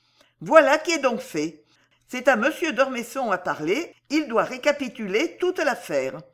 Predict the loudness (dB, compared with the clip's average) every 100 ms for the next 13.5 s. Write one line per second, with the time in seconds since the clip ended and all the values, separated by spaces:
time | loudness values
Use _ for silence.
0 | _ _ _ -4 4 4 4 4 4 4
1 | 0 -2 4 4 4 0 0 2 0 0
2 | 0 -2 -2 -4 -4 -4 -2 0 0 0
3 | -8 -14 _ _ _ -4 2 2 2 -4
4 | -4 -2 -2 -2 -4 -6 0 2 2 4
5 | 4 4 0 -14 _ 0 0 0 0 2
6 | 2 2 2 2 -2 -2 4 4 4 -2
7 | -6 -6 -6 -4 -6 -4 -6 -4 -4 -6
8 | -14 _ _ _ _ _ -4 -4 -2 0
9 | 0 0 -4 -4 -4 -6 -8 0 0 0
10 | -4 -4 -8 -4 0 0 0 -8 -10 -20
11 | -6 -4 -2 -4 -4 -6 -2 -2 0 -2
12 | -4 -4 -4 -2 -2 -2 -6 -6 -10 -4
13 | -2 0 -2 -8